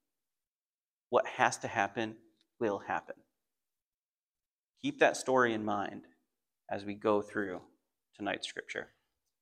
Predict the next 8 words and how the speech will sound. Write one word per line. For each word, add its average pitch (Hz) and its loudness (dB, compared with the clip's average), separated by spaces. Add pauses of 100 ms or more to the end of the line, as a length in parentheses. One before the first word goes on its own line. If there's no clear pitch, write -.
(400)
So - 2
we're 165 10
picking 202 4
up 151 12
in, 123 6
uh, 110 2
verse 135 6 (160)
thirty-eight. 117 2